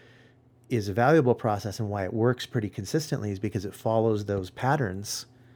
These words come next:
to take us into a place where we have something we can do with that thing that seemed immovable,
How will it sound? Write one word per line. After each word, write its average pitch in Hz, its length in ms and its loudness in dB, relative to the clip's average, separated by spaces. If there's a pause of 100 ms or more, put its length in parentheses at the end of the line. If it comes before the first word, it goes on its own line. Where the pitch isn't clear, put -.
(400)
to 123 100 -2
take 117 280 0
us 113 200 0
into 107 180 2
a 101 40 0
place 110 320 -2
where 104 100 -2
we 113 140 2
have 127 180 2
something 113 360 2
we 104 120 2
can 92 300 -2
do 107 480 8 (440)
with 107 160 2
that 104 200 2
thing 123 260 2
that 110 140 0
seemed 107 360 2
immovable, 90 540 -2